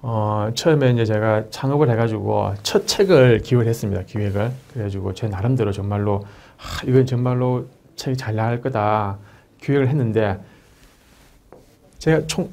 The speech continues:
세 가지를 잘못했더라고요. 나중에 이 책이 나왔는데 책이 전혀 안 나갔어요. 저도 책이 백 부도 안 나갈 줄 몰랐거든요. 책을 이천이백 부를 찍어가지고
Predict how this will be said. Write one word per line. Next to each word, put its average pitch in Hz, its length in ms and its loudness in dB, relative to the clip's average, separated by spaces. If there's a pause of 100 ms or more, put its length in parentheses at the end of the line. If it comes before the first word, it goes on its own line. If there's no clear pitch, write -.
세 - 260 0
가지를 247 340 4
잘못했더라고요. 104 680 -6
나중에 127 280 -2
이 175 40 -4
책이 175 200 0
나왔는데 113 880 0
책이 196 360 -6
전혀 277 300 0
안 107 80 -4
나갔어요. 98 500 -8 (160)
저도 185 480 2 (300)
책이 220 360 4
백 226 220 2
부도 285 200 0
안 110 100 -2
나갈 127 200 -2
줄 117 100 -10
몰랐거든요. 101 580 -8
책을 180 360 0
이천이백 131 640 -2
부를 131 160 -2
찍어가지고 104 720 -6